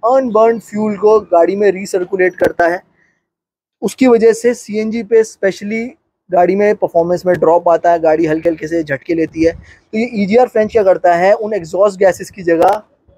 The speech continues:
एयर filter के through fresh gases को इंजन में recirculate करता है, जिससे कि system को ये लगता है कि हाँ gases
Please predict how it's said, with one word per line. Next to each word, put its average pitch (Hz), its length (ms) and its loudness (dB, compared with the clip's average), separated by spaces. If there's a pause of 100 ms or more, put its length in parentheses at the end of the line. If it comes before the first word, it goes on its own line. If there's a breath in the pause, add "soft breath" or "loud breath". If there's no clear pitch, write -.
एयर 180 180 2
filter 214 320 0
के 208 100 0
through 208 260 -2 (180)
fresh 208 240 2
gases 196 400 0
को 240 400 2
इंजन 185 280 -2
में 196 200 0 (380)
recirculate 185 540 0
करता 175 280 2
है, 185 100 0 (400 soft breath)
जिससे 202 300 -4
कि 262 100 -2
system 247 340 0
को 254 120 2
ये 254 100 4
लगता 233 240 2
है 240 60 2
कि 233 100 -4
हाँ 202 240 0
gases 175 420 -2